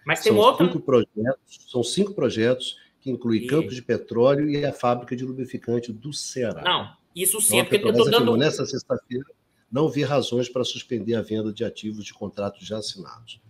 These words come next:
Speaker 1: Isso
Speaker 2: Essa é a
Speaker 1: foi
Speaker 2: notícia
Speaker 1: de
Speaker 2: de... hoje.
Speaker 1: Isso. Mas deixa eu explicar. Isso foi a diretoria executiva da Petrobras
Speaker 2: Isso.
Speaker 1: que disse que não ia seguir o C N P E, que não ia seguir o Ministério das Minas e Energia.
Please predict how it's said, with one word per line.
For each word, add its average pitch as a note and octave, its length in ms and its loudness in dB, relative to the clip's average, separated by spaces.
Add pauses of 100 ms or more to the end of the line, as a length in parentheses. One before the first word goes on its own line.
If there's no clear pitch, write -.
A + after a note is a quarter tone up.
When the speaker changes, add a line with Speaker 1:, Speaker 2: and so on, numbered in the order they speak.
Speaker 1:
Isso G#3 340 0
Speaker 2:
Essa A#3 60 -2
é - 0 -
a B2+ 100 2
Speaker 1:
foi G#3+ 140 4
Speaker 2:
notícia G#3+ 220 -2
Speaker 1:
de A#2+ 40 -8
Speaker 2:
de... B2+ 100 -6
hoje. A2+ 400 0
Speaker 1:
Isso. C3+ 560 -8 (140)
Mas C3+ 160 -8
deixa F3 60 -2
eu F3+ 40 0
explicar. F3+ 320 -4
Isso A#2+ 200 -4
foi G3+ 140 0
a - 20 -2
diretoria G3+ 560 0
executiva F#3 520 -4
da D#3 120 -4
Petrobras A#2 680 -2
Speaker 2:
Isso. - 440 2 (600)
Speaker 1:
que E3 140 -8
disse E3 400 -2
que A3 100 2
não G#3 200 -2
ia A3+ 180 0
seguir F3 540 0
o G#3 100 2
C G3+ 200 -4
N G#3 280 -4
P B3+ 60 -4
E, B2 420 0 (1300)
que C3+ 60 -8
não D#3 80 -2
ia F#3 80 0
seguir F#3+ 180 0
o G3+ 60 0
Ministério A3 680 2
das F#3+ 260 -4
Minas A3 320 -6
e - 20 0
Energia. F#3 480 -6